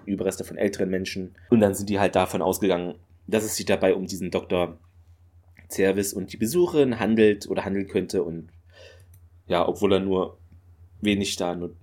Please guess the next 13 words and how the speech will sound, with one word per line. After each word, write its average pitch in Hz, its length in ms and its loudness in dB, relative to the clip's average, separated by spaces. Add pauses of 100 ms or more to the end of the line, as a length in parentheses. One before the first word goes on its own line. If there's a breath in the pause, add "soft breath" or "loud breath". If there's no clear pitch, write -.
(140)
über 98 160 -2
ihr 87 200 4
Aussehen 87 400 -2
irgendwie 85 200 -6
notiert 92 380 -2
hatte. 98 340 -2 (240)
"Wie 95 220 0
ist 92 180 0
der 95 120 6
Name 101 420 6
der 101 160 8
älteren 90 480 4
Frau?", 92 480 6